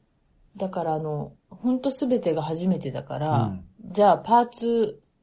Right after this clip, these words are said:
Speaker 1: 切り離しますって時に、
Speaker 2: はいはいはい。
Speaker 1: どこから、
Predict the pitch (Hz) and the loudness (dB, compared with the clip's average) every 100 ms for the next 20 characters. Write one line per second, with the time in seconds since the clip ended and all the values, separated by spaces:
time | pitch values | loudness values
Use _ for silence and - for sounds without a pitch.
0 | - 220 220 214 214 208 208 208 196 - | -10 0 0 2 0 0 0 0 0 -6
1 | _ 147 139 135 104 107 170 185 143 - | _ -4 4 6 6 0 2 0 0 -6
2 | - _ _ _ _ _ 196 190 196 302 | -18 _ _ _ _ _ -6 -2 0 0
3 | 294 302 294 277 | 2 4 6 6